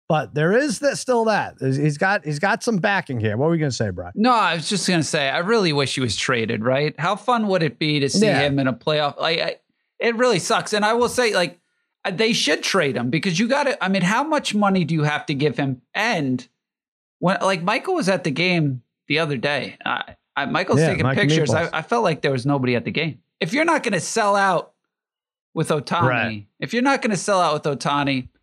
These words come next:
Speaker 2: please trade him. I'd love to see him on another team.
Speaker 1: I
Speaker 2: It would
Speaker 1: don't
Speaker 2: just
Speaker 1: know
Speaker 2: be
Speaker 1: what matters anymore.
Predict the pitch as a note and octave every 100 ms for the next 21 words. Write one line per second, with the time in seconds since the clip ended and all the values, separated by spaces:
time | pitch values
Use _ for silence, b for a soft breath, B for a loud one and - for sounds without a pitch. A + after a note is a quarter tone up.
0 | _ - A3+ B3 D3 - D#3 D3 D3 D3
1 | D#3 F#3 D#3+ D3+ - C#3 B2+ B2 B2 A#2+
2 | A#2 - B2+ A#2+ A2+ F3 F#3+ - E3+ E3
3 | D3+ C#3 G2 C3+ C#3 C3+ B2+ C3 C3